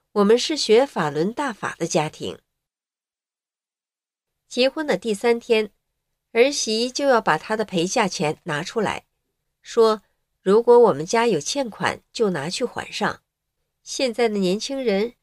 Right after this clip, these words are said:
只想从父母手里抠钱，哪有刚过门就把陪嫁的钱都拿出来的？孩子的坦率真诚让我心疼。我说：“傻孩子，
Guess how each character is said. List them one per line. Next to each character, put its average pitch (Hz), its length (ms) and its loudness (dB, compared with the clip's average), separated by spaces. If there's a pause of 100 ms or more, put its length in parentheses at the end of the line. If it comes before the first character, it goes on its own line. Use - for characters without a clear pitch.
(140)
只 254 220 0
想 180 260 -2
从 185 260 0
父 233 220 0
母 170 100 -2
手 156 200 -4
里 170 120 -2
抠 175 240 -4
钱， 127 340 -6 (600)
哪 185 200 -2
有 208 140 4
刚 220 240 -4
过 233 160 4
门 180 360 2
就 294 120 -6
把 202 140 0
陪 185 240 -4
嫁 285 200 -4
的 214 100 -4
钱 175 320 -2
都 294 200 -6
拿 165 200 -4
出 - 160 -8
来 175 160 -2
的？ 180 220 -4 (680)
孩 196 160 2
子 262 160 -8
的 208 280 2
坦 156 200 -6
率 165 220 -2
真 233 240 -2
诚 147 320 -8 (120)
让 196 180 -4
我 98 80 -8
心 190 200 -4
疼。 - 300 -10 (640)
我 170 100 -4
说 220 320 0 (500)
：“傻 - 260 -4
孩 151 280 -4
子， 180 300 0